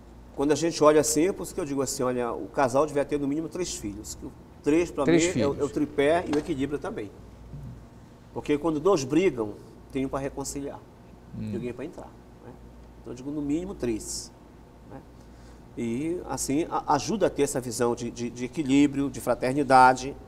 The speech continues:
Speaker 1: né? De, de ajuda mútua, de pensar no outro.
Speaker 2: Hum.
Speaker 1: Uma vez eu estava numa, numa casa, né? O, o senhor chegou e, e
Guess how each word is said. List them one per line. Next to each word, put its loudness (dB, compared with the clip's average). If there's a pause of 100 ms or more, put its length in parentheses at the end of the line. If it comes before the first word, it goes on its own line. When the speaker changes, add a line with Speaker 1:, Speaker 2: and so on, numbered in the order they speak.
(680)
Speaker 1:
né? -6
De, -2
de 2
ajuda 0
mútua, -12 (720)
de -20
pensar -4
no -6
outro. -8 (840)
Speaker 2:
Hum. -12 (840)
Speaker 1:
Uma -8
vez -4
eu -6
estava 4
numa, -4 (760)
numa -8
casa, 4
né? -2
O, -8
o -12
senhor -8
chegou 0
e, -6
e -6